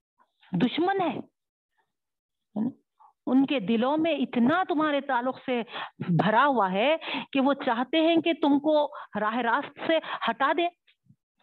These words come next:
ان کی وہ کوششیں ہیں، اور تم ہے کہ، ہے نا، ان سے دلی محبت رکھتے ہو۔ بڑی وضاحت کے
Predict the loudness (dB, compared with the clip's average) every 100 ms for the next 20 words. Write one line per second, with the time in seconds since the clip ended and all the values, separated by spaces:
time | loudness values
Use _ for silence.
0 | _ _ _ -4 -4 -4 _ _ -2 0
1 | 2 2 0 -2 -2 -2 -2 -4 -4 _
2 | _ _ _ _ _ _ _ _ -20 _
3 | _ _ -4 -2 -2 -2 2 2 2 0
4 | -2 0 -2 -2 -6 -6 0 0 2 -2
5 | 0 2 2 0 -2 -6 -8 -4 -2 -2
6 | _ _ _ _ _ _ _ _ _ _
7 | _ _ _ -20 _ _ -6 -4 -4 _
8 | _ _ _ _ _ _ -2 0 0 0
9 | -2 -4